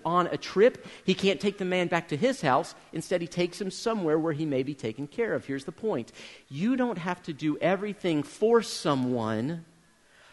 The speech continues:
but you are called to do what God has given you to do. And so he goes and he finds this man and he takes him to where he's going. So Jesus answers the question, "Who is my neighbor? Who is it that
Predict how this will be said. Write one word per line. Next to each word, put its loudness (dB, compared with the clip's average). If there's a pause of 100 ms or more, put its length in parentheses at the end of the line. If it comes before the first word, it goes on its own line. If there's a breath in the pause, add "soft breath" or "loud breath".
(200 soft breath)
but 4
you 4
are 4
called 2
to -2
do 2
what 2
God 6
has 0
given 2
you -6 (220)
to -4
do. -4 (1000 soft breath)
And 2
so 4
he 0
goes 6
and 4
he 2
finds 4
this -6
man 4
and 4
he 0
takes 2
him -2
to 0
where 2
he's -4
going. 2 (220 loud breath)
So 2
Jesus -2
answers -2
the -4
question, 2
"Who 4
is -2
my 2
neighbor? 4
Who 4
is 2
it -2
that 4